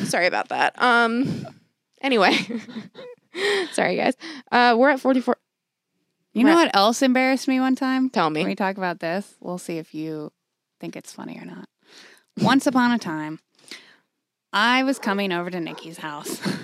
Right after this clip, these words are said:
Speaker 2: <laughs>
Speaker 1: Uh-oh.
Speaker 2: And Nikki always used to message me and be like, "You need to message me before you get here. Like, the dogs will go crazy, blah, blah, blah. Don't knock on the door or I'll stab you
Speaker 1: <laughs>
Speaker 2: in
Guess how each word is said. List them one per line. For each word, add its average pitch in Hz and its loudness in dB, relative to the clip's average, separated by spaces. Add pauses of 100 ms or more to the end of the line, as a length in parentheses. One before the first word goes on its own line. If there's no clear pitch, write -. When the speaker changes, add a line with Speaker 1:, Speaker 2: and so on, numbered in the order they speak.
(140)
Speaker 2:
<laughs> - -8
Speaker 1:
Uh-oh. 180 2 (340)
Speaker 2:
And 214 2 (140)
Nikki 285 2 (340)
always 208 4
used 202 -2
to 190 -6
message 185 -2
me 185 -2
and 180 -2
be 175 -2
like, 170 -4
"You 185 -4
need 185 -2
to 190 -6
message 170 -4
me 170 -2
before 165 -8
you 156 -8
get 214 2
here. 220 2
Like, 175 -2
the - -14
dogs 180 -2
will 180 -4
go 175 -4
crazy, 170 -6
blah, 160 -10
blah, - -10
blah. - -12 (180)
Don't 220 4
knock 208 4
on 208 4
the 190 2
door 175 4
or 165 4
I'll 160 2
stab 190 4
you 202 4
Speaker 1:
<laughs> - -10
Speaker 2:
in 175 -4